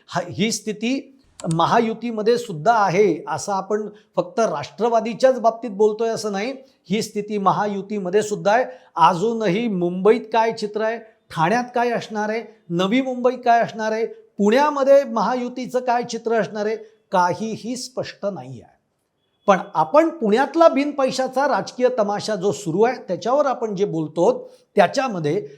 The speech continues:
काल रात्री उशिरा महाविकास आघाडीच्या या तीन घटक पक्षांमध्ये चर्चा सुरू झाली की आपण एकत्र येऊयात.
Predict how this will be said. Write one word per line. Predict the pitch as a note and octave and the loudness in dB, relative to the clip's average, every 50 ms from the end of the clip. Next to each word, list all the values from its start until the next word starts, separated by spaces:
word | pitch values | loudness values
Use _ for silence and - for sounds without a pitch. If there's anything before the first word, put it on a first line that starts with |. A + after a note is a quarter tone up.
| - _ _ | -20 _ _
काल | F#3+ F#3 G3+ G#3 G3 F3+ | 0 2 2 2 0 -2
रात्री | F#3 E3+ E3+ - F3 F3 F3 - E3 | -4 -6 -8 -8 -10 -10 -10 -10 -10
उशिरा | C#3+ C3 - G3+ G3+ G#3 G3+ A3 C4 - - - - _ _ _ - | -10 -6 4 8 8 10 10 8 6 4 0 -6 -18 _ _ _ -6
महाविकास | D3 D3 E3+ E3 A3 D4+ D#4 D4+ - - C4 B3 - - - - | -4 -4 -2 0 0 0 0 0 0 2 0 0 0 -2 -4 -6
आघाडीच्या | F#3 D#3 F3+ F3 F3 F3 F3+ F3 - - C4+ D4 D4 B3+ | -4 -4 -2 -2 -2 -4 -6 -4 0 2 2 4 4 2
या | A3+ G#3 A3 | 0 0 -2
तीन | G#3+ - - F#3+ G#3 A3 A3+ A3 | -4 -6 -6 -6 -4 -4 -4 -4
घटक | D#3 C#3 C#3 - F#3 - - | -4 -4 -4 -4 -6 -8 -10
पक्षांमध्ये | - F3 - - - F3 E3+ E3 D#3+ D#3 E3+ | -12 -12 -10 -8 -8 -6 -6 -6 -4 -4 -4
चर्चा | F3 - - C#3+ B2+ B2+ A2+ - E3+ G3+ | -4 -4 -8 -12 -14 -14 -12 -12 -12 -12
सुरू | G3+ - - - C4 A#3 G3 D#3+ | -12 -12 -8 -4 0 2 2 2
झाली | A#2+ G#2 A2+ G2 - _ _ _ _ _ _ _ _ _ _ _ _ | 0 -2 -6 -14 -20 _ _ _ _ _ _ _ _ _ _ _ _
की | G#3 | 2
आपण | A#3 - - D#3+ D3+ - C#4 D#4 | 2 4 4 2 6 6 6 6
एकत्र | E4 C4 - B3+ B3 B3 A#3 G3+ | 6 4 2 0 0 2 2 2
येऊयात. | F#3+ F3 D#3 D3 C#3+ C#3 C#3 D#3+ G#3 | 2 2 2 0 -2 -4 -6 -6 -6